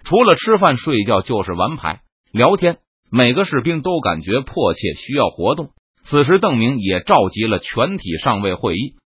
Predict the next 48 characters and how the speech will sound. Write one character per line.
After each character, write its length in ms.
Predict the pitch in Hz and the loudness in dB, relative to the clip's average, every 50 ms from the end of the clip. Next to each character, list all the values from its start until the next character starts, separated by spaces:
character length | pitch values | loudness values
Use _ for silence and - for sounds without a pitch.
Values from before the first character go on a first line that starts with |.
| _ _ _ - | _ _ _ -4
向 220 | - 175 180 180 | -2 0 0 0
部 180 | 156 190 165 143 | -2 -2 -2 0
下 180 | 147 156 131 | 2 4 4
们 160 | 110 107 104 104 | 4 2 0 -2
介 200 | - 107 87 82 | -2 -2 -2 0
绍 160 | 95 85 82 | 0 -2 -2
战 240 | - 107 87 85 78 | 0 -2 -4 -4 -6
局、 240 | - 85 92 110 - _ _ _ _ _ | -10 -12 -12 -12 -14 _ _ _ _ _
已 220 | - 120 123 117 110 | -2 0 2 2 2
经 200 | 101 151 156 165 | 0 0 -2 0
观 240 | - 185 175 175 165 | 2 2 2 2 0
察 220 | - - 113 127 | 0 2 2 2
到 180 | 135 120 104 87 | 2 0 -2 -2
的 80 | 87 | -4
情 280 | 85 - - 98 143 160 | -6 -6 -8 -8 -8 -4
况 180 | - 139 95 | -4 -4 -4
和 240 | - - - 113 143 | -4 -6 -6 -4 -4
他 120 | 151 165 160 | -2 -2 -2
本 280 | - - 95 80 76 | -2 -4 -4 -4 -4
人 140 | 78 87 127 | -6 -4 -4
的 100 | 127 98 | -4 -4
分 240 | - - 165 170 156 | -4 -6 -6 -6 -8
析。 240 | - 135 127 120 - _ _ _ _ _ _ | -8 -10 -10 -12 -12 _ _ _ _ _ _
这 120 | - 214 214 | 2 4 4
一 120 | 202 175 | 4 2
天 220 | - - - 233 214 | 0 -2 -4 -2 0
多 160 | 226 220 196 | 0 0 0
跑 260 | - - - 65 - | 0 -4 -4 -6 -4
下 180 | - 135 131 117 | -2 -2 -2 -2
来， 220 | 87 98 170 - _ _ _ _ _ _ _ - | -2 -4 -8 -10 _ _ _ _ _ _ _ -2
邓 180 | - 196 175 143 | -2 0 2 2
明 220 | 135 151 185 196 | 0 0 0 0
对 180 | 180 185 139 127 | 0 2 2 2
万 360 | 143 180 202 165 117 95 - | 2 2 2 2 2 -2 -4
县 240 | - 156 131 107 98 | -4 -4 -4 -2 -2
的 100 | 101 104 | -2 0
战 260 | - 156 113 95 90 | 0 0 0 0 -4
局 120 | 80 92 | -4 -4
已 300 | 110 113 - 92 95 90 | -4 -4 -4 -6 -8 -6
经 200 | 82 104 101 98 | -4 -4 -6 -6
充 340 | - - - - 185 175 160 | -8 -6 -6 -4 -4 -2 0
满 180 | 120 82 76 85 | 0 0 0 0
乐 160 | 107 104 87 | -2 -2 -2
观。 220 | 82 127 156 202 - _ _ _ _ _ _ - | 0 -2 -2 -2 -6 _ _ _ _ _ _ -2
他 160 | - 156 160 | -2 0 0
看 280 | - - 190 156 131 123 | 2 0 0 0 2 0
到 240 | 120 107 95 90 | 0 0 0 0
的 180 | 82 85 78 - | -2 -4 -6 -6